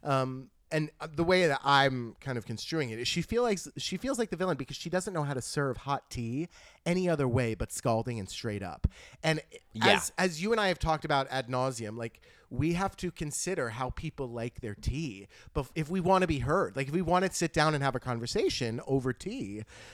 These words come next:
Speaker 1: uh, you know, they, it has to be served to them the way that they want it, if you're the one serving it. And I think, I,
Speaker 2: Yeah.
Speaker 1: and I think with Evie,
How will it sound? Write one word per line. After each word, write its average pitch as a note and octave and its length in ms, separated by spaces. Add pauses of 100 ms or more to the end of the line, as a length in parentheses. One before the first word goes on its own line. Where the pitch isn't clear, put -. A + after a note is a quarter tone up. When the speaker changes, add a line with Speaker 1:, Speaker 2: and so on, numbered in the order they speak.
(100)
Speaker 1:
uh, B2+ 220 (200)
you D#3 160
know, C#3 160 (180)
they, F#3 220
it F3+ 120
has B3 180
to B3 80
be G#3 80
served D#3+ 360
to D3+ 80
them C3+ 160
the A#2+ 80
way A#2+ 140
that G#2+ 160
they G#2 120
want G2+ 300
it, E2+ 140
if E3 160
you're F3+ 200
the F3+ 100
one D#3+ 180
serving G#2 460
it. E2 220 (300)
And D#3 320
I D#3 120
think, F#3 440 (120)
I, D3 160
Speaker 2:
Yeah. D3+ 300
Speaker 1:
and D#3+ 220 (260)
I D3 100
think F#3+ 280
with D3+ 240
Evie, D#3+ 560